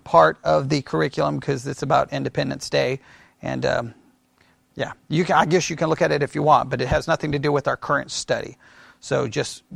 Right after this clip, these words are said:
uh, focus on the ones about the doctrine of the Holy Spirit, and then obviously keep working on the topical method. And for us tonight,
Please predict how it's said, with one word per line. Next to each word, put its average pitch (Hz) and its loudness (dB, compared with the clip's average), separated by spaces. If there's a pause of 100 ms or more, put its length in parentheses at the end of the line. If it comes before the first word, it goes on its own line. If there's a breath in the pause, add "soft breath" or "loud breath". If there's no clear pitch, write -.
(300)
uh, 139 0
focus 165 0
on 147 0
the 143 0
ones 151 2
about 147 4
the 156 -6
doctrine 143 2
of 135 0
the 135 -4
Holy 131 -2
Spirit, 240 2 (380 loud breath)
and 127 -12
then 190 2
obviously 160 4
keep - -2
working 160 -2
on - 2
the 180 -6
topical 190 6
method. 180 2
And 147 -2
for 147 2
us 202 6
tonight, 208 4